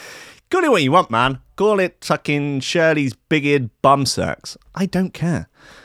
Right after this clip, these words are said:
Call it Arnold Schwarzenegger's fancy knapsack. Call it Philip Schofield's gigantic war machine.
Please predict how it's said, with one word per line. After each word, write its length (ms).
Call 240
it 180
Arnold 360
Schwarzenegger's 760
fancy 440
knapsack. 680
Call 320
it 260
Philip 400
Schofield's 640
gigantic 680
war 300
machine. 560